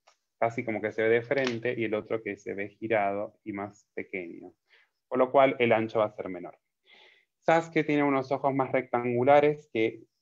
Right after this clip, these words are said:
son, tienen más o menos esta altura. Fíjense la distancia que hay entre la línea de la nariz y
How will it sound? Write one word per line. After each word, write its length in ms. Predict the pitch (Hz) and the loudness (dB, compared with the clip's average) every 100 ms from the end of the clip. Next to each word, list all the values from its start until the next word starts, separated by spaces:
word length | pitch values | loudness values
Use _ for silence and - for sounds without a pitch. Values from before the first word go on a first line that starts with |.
| _ - - _ | _ -20 -20 _
son, 580 | - - 127 123 123 - | -20 -4 -2 -2 -6 -4
tienen 240 | 135 131 | -2 0
más 200 | 151 156 | 0 0
o 40 | |
menos 300 | 139 143 135 | 0 0 0
esta 240 | 127 123 113 | -6 -2 -2
altura. 340 | 104 101 95 | -2 -4 -6
Fíjense 680 | - 151 165 147 - 156 175 | -6 -6 -4 -6 -4 -2 0
la 100 | 120 | 0
distancia 480 | 113 113 147 151 139 | 0 -2 -2 -4 -4
que 60 | 87 | -6
hay 160 | 87 107 | -8 -8
entre 300 | 110 120 131 | -6 -4 -2
la 140 | 139 | 0
línea 260 | 143 156 156 | 0 0 0
de 60 | |
la 160 | 151 151 | 0 -2
nariz 340 | 156 165 165 123 | -2 -4 -4 -4
y 300 | 131 147 | -4 -6